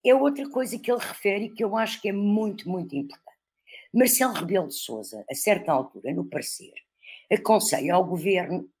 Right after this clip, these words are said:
numa coisa que, traduzido para português corrente, não marcelês, É mais ou menos isto, e o, e o, e o, e o, e o,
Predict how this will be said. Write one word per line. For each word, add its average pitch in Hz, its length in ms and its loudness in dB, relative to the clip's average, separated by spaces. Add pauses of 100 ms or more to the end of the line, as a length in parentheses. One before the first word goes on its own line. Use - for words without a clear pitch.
(140)
numa 208 300 4
coisa 190 380 2
que, - 120 -6
traduzido 160 580 -2
para 170 220 2
português 139 520 -8
corrente, 143 520 2
não 131 120 2
marcelês, 170 680 -2 (420)
É 180 80 6
mais 202 260 4
ou 185 100 6
menos 156 360 2
isto, 175 260 -2 (220)
e 127 100 -4
o, 117 140 -4
e 117 100 -2
o, 110 140 -2
e 113 80 -2
o, - 0 -
e - 0 -
o, 117 180 0
e 113 120 0
o, 107 280 -2